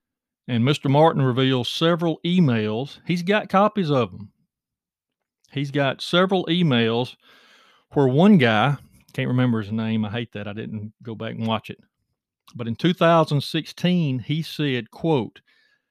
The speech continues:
"We can use the media hype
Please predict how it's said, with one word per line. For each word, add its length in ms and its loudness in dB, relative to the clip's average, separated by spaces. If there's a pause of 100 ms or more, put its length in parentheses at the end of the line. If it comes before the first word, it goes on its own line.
(460)
"We 180 0
can 240 0
use 380 0
the 140 2
media 520 2
hype 580 -6